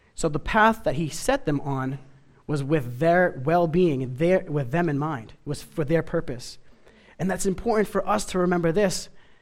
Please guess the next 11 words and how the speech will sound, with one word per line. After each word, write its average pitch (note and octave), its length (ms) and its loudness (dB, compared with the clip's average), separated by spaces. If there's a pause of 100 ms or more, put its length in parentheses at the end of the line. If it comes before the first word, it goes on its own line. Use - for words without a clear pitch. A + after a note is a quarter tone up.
(320)
The - 60 0
path A#3+ 560 4 (400)
and D3+ 160 0
the D3+ 60 -2
journey A3+ 420 4
that F#3+ 120 4
the E3+ 80 -2
Lord G3+ 220 2
has G3+ 420 0
us E3+ 300 -2
on E3 340 -2